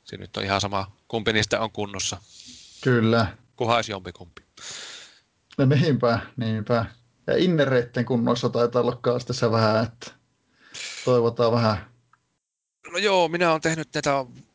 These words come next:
Speaker 1: omia ratkaisuja, että mä oon pannut sitä I M T V:tä. Meillä on näitä laitoreita on joukkueessa neljä kappaletta, niin minä oon nyt pelluttanut sinne innerin paikalla, kun tota meidän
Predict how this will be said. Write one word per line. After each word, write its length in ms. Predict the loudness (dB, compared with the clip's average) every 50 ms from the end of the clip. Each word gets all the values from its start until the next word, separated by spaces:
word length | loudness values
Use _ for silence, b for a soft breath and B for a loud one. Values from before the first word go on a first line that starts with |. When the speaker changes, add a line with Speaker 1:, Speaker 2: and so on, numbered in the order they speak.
| _ _ _ -10 -10
Speaker 1:
omia 300 | -6 -2 2 2 4 4
ratkaisuja, 560 | 4 2 0 -4 -8 -6 -4 -2 -2 -2 -4
että 180 | -4 -6 -10
mä 120 | -10 -8 -8
oon 100 | -8 -6
pannut 240 | -6 -6 -6 -6 -6
sitä 180 | -2 -2 0
I 240 | 0 2 2 0 0
M 60 | -2 -4
T 40 | -4 -4 -2 -2
V:tä. 300 | -2 -2 -2 -2 -2 -4 -6 _ _ _ _ -8
Meillä 200 | -8 -6 -6 -6
on 60 | -8
näitä 200 | -4 -2 0 2
laitoreita 480 | 2 2 2 0 -2 -4 -4 -6 -6
on 140 | -8 -10 -8
joukkueessa 480 | -8 -10 -10 -12 -14 _ -12 -10 -10 -8
neljä 360 | -6 -4 -2 0 0 0 -2
kappaletta, 580 | -4 -6 -6 _ _ -10 -10 -10 -10 _ -14 -12
niin 160 | -12 -14 -12
minä 160 | -10 -8 -8
oon 80 | -8 -10
nyt 240 | -12 -14 -14 -14 -14 -18 _ _ _ _ _ B B B B B B B B B B B B B -6 -2
pelluttanut 500 | 0 0 2 2 0 -2 -4 -6 -8 -6
sinne 240 | -4 -4 -2 -2 -2
innerin 320 | -2 -2 -2 -4 -4 -4
paikalla, 480 | -2 -2 0 0 0 -2 -4 -6 -6 -6
kun 140 | -8 -12 -12
tota 320 | -12 -12 -8 -6 -6 -6 -4
meidän 320 | -2 -2 -2 -2 -4 -6